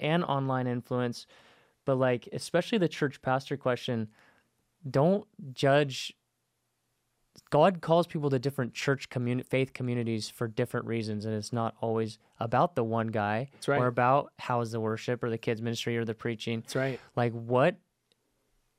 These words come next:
Speaker 1: what is it that the church is operating in that could benefit you,
Speaker 2: Mm-hmm.
Speaker 1: either by encouragement or challenge?
Speaker 2: Yep.
Speaker 1: And what is God saying he wants to do in, like, do in
Speaker 2: Yep.
Speaker 1: you?
Speaker 2: That's right.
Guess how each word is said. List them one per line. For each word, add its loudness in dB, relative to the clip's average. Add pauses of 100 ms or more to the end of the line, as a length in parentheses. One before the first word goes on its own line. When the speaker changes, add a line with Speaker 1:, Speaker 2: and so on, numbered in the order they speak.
(160)
Speaker 1:
what 4
is 4
it 2
that -4
the 0
church -4
is -2 (240)
operating 0
in 0
that -2 (240)
could -4
benefit 0
you, 0 (260)
Speaker 2:
Mm-hmm. -2
Speaker 1:
either 4
by 6
encouragement 2
or 4
challenge? -2 (260)
Speaker 2:
Yep. -4 (160)
Speaker 1:
And 2
what 6
is 2
God 2
saying 2
he 2
wants 2
to -2
do 0
in, 0
like, -2 (300)
do 0
in 0
Speaker 2:
Yep. 0
Speaker 1:
you? -16 (200)
Speaker 2:
That's -8
right. 0